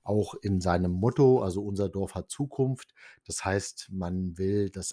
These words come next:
Engagement für ein selbstbestimmtes Leben in den dörflichen Gemeinden und die aktive Gestaltung der eigenen Heimat so 'n bisschen in den Vordergrund stellen. Also zukunftsgewandte Ideen,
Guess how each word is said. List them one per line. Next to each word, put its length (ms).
Engagement 680
für 120
ein 120
selbstbestimmtes 760
Leben 540
in 220
den 200
dörflichen 460
Gemeinden 840
und 420
die 140
aktive 460
Gestaltung 580
der 140
eigenen 360
Heimat 360
so 80
'n 60
bisschen 300
in 140
den 140
Vordergrund 640
stellen. 420
Also 220
zukunftsgewandte 880
Ideen, 500